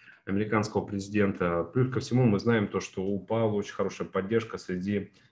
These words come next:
конгрессменов. И опять же, те, кто присутствует в Конгрессе, это как раз те, кто на львиной части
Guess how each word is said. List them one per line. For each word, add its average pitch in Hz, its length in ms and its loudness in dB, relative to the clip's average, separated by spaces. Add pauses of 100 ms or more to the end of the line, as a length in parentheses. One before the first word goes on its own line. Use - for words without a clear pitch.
(160)
конгрессменов. 104 720 2 (240)
И 104 280 0
опять 107 360 2
же, 85 240 -8 (300)
те, 123 200 2
кто 107 400 2
присутствует 107 560 -6
в - 40 -20
Конгрессе, 110 640 0 (140)
это 101 200 -4
как 107 180 0
раз 104 200 0
те, 147 180 2
кто 104 600 2
на 95 120 0
львиной 110 300 0
части 110 520 0